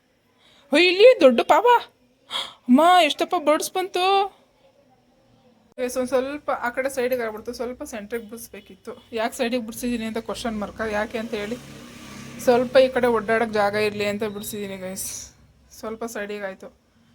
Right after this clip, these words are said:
ಈಗ ನೋಡಿದ ತಕ್ಷಣ ನಂಗೆ ಅನ್ನಿಸ್ತಾ ಇದೆ ಸೈಡು ಅಂತ. ನನ್ನ ಮಗಳಂತೂ ಅವಾಗಿಂದ ಕೂತ್ಕೊಂಡು ಗಣೇಶನ್ನೇ ನೋಡ್ತಾ ಕೂತವಳೆ. ಅವಳು ಮೆಹಂದಿ ನೋಡ್ಕೊಂಡು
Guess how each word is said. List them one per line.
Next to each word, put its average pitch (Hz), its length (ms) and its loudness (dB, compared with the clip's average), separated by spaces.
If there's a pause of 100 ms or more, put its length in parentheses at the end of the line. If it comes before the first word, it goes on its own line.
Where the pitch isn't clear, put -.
(240)
ಈಗ 240 80 -8
ನೋಡಿದ 247 300 -2
ತಕ್ಷಣ 240 260 -8
ನಂಗೆ 240 160 -4
ಅನ್ನಿಸ್ತಾ 220 340 -8
ಇದೆ 220 400 -6
ಸೈಡು 220 280 -4
ಅಂತ. 214 140 -6
ನನ್ನ 208 300 -4
ಮಗಳಂತೂ 226 420 -2
ಅವಾಗಿಂದ 214 460 0
ಕೂತ್ಕೊಂಡು 220 440 -8
ಗಣೇಶನ್ನೇ 226 640 -2
ನೋಡ್ತಾ 214 300 -4
ಕೂತವಳೆ. 202 420 -8
ಅವಳು 196 100 -4
ಮೆಹಂದಿ 214 340 -4
ನೋಡ್ಕೊಂಡು 202 680 -8